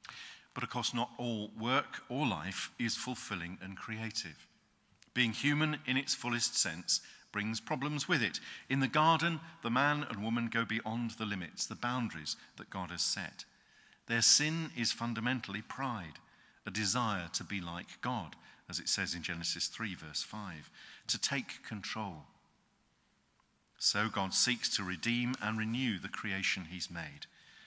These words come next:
And he does that by bringing his kingdom in Jesus through the birth, ministry, death, and resurrection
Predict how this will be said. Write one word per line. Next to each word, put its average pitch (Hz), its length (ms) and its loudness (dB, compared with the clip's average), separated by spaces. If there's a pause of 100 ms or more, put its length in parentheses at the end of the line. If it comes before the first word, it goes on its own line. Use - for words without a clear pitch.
(160)
And 104 100 -2
he 107 80 0
does 180 320 4
that 90 300 -4 (300)
by 110 120 0
bringing 104 380 -4 (160)
his 123 220 -2
kingdom 117 560 -2 (240)
in 107 160 -4
Jesus 104 580 -2 (540)
through 104 200 -4
the 95 80 -4
birth, 131 460 2
ministry, 123 460 0
death, 107 480 -2
and 104 140 -4
resurrection 95 640 -2